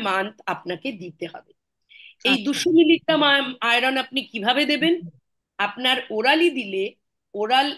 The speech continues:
Speaker 1: আহ, অ্যাবজর্পশন কম হয় সিকেডিতে পেশেন্টদের, কনস্টিপেশন হবে, ওদের,
Speaker 2: হুম।
Speaker 1: আহ, অ্যাপেটাইট নষ্ট হবে।
Speaker 2: হুম।
Speaker 1: তো যখন আপনার ডায়ালিসিসে পেশেন্টটা আসছেই, then we should give it by আইভি।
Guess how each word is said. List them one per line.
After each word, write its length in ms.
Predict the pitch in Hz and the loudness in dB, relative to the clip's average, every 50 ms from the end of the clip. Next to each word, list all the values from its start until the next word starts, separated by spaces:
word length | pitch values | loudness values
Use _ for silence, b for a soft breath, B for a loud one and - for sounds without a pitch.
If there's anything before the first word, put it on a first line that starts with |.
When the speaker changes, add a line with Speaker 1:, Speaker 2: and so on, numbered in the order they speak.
| - _ _ _ _ _ _ - | -12 _ _ _ _ _ _ -12
Speaker 1:
আহ, 120 | 190 185 - | -10 -8 -4
অ্যাবজর্পশন 760 | 202 185 156 143 - 208 196 214 214 - - 294 311 302 302 | -4 -4 -4 -4 -4 -2 -2 -2 -2 -4 -4 -2 -2 -4 -4
কম 340 | - 254 233 240 277 277 | -2 0 0 2 0 0
হয় 220 | 226 262 269 262 254 | 0 0 0 0 0
সিকেডিতে 580 | - - 254 - - 240 202 240 208 - 220 | -2 -6 -10 -6 -6 -6 -6 -8 -10 -12 -12
পেশেন্টদের, 560 | 220 - 220 - - 226 220 214 190 202 208 202 _ _ _ _ _ _ _ _ - | -10 -10 -8 -8 -8 -10 -10 -10 -10 -10 -10 -10 _ _ _ _ _ _ _ _ -6
কনস্টিপেশন 760 | 202 202 226 220 - - 294 - 294 294 294 - 294 294 262 | -6 -4 -6 -6 -6 -6 -4 0 0 0 2 2 0 2 2
হবে, 440 | 233 254 240 202 233 233 233 226 - _ _ _ _ - | 2 2 2 2 0 -2 -2 -6 -10 _ _ _ _ -8
ওদের, 300 | 202 202 214 233 220 220 - | -6 -2 0 0 0 0 -4
Speaker 2:
হুম। 80 | 214 190 | -10 -8
Speaker 1:
আহ, 260 | 170 165 175 - - | -4 -2 -2 -2 0
অ্যাপেটাইট 500 | - 196 - 214 220 - 262 269 294 277 302 - | -2 -2 -2 -2 -2 2 2 2 2 2 0 0
নষ্ট 320 | 277 277 262 - - - 269 | 0 0 0 0 -4 -6 -4
হবে। 400 | 240 240 226 196 214 220 226 - _ 139 | -2 -2 -2 -2 -4 -8 -8 -10 _ -20
Speaker 2:
হুম। 260 | 135 131 151 143 139 | -20 -18 -18 -16 -12
Speaker 1:
তো 100 | - 269 | -10 -8
যখন 320 | 220 285 277 - 320 311 | -8 -8 -6 -2 0 0
আপনার 320 | 311 311 320 311 330 277 233 | 0 0 2 2 2 2 4
ডায়ালিসিসে 600 | 247 240 240 247 254 285 277 - 311 311 320 302 | 4 4 4 4 2 0 -2 -4 -6 -4 -4 -4
পেশেন্টটা 460 | 277 294 - - 311 311 311 - 285 | -4 -4 -2 0 0 0 2 0 0
আসছেই, 800 | - - 214 214 - - - - - - 269 240 196 190 196 - _ _ _ _ _ _ _ 165 | 0 0 -2 -2 -2 -6 -10 -10 -6 -4 -2 -2 -2 -4 -10 -14 _ _ _ _ _ _ _ -6
then 320 | 170 202 233 285 302 330 | -2 0 0 2 2 2
we 160 | 277 220 226 196 | 0 -2 -4 -6
should 240 | - - 233 185 | -8 -8 -10 -10
give 680 | 170 160 170 185 170 _ _ _ _ _ _ 190 185 185 | -12 -12 -14 -14 -16 _ _ _ _ _ _ -14 -10 -8
it 220 | 262 285 240 196 | -8 -8 -8 -4
by 200 | 190 214 262 320 311 - | -2 0 0 0 0 0
আইভি। 400 | 196 190 180 175 151 160 175 | 0 0 0 -2 -6 -10 -14